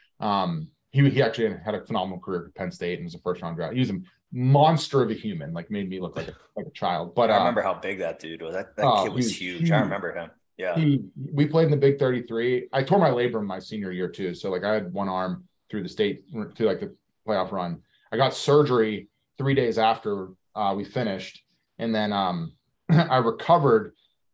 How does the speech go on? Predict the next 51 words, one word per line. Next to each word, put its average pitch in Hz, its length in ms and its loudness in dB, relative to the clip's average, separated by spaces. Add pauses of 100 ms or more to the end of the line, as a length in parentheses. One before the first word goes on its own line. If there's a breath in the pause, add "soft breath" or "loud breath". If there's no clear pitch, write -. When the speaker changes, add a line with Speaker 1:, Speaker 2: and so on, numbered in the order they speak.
(400)
Speaker 1:
two, 190 240 2
I 139 100 2
was 139 240 0
signed, 160 440 0 (240)
I, 127 120 -8
they 127 200 0
signed 143 280 2
me 139 80 4
off 131 160 4
two 147 120 -2
days 135 200 6
before 120 220 -4
the 107 60 -4
Big 104 200 -2
Thirty-three. 117 480 2
So 117 160 0
then 123 100 -2
I 120 100 -2
go 113 200 2
up 90 120 -6
there 107 220 0
and 98 100 -8
I 90 60 -10
tear 101 260 -4
it 92 40 -8
again, 90 340 -4 (360)
um, 82 460 -2
in 104 120 -6
practice. 95 520 -2
So 104 100 0
I 92 240 -6
actually 98 320 -6 (360)
opted 123 300 2
out 107 160 4
of 90 60 -6
the 90 40 -10
game. 101 340 -6
Dorn 135 300 4
and 110 100 -2
I 98 120 0
both 110 260 2
opted 95 280 -2
out 92 120 -4
of 90 80 -8
the 87 60 -10
game, 92 500 -8
both 104 200 -2
getting 90 200 -4
hurt. 98 380 -6 (400)
Um, 87 460 -4 (120)
but 127 300 0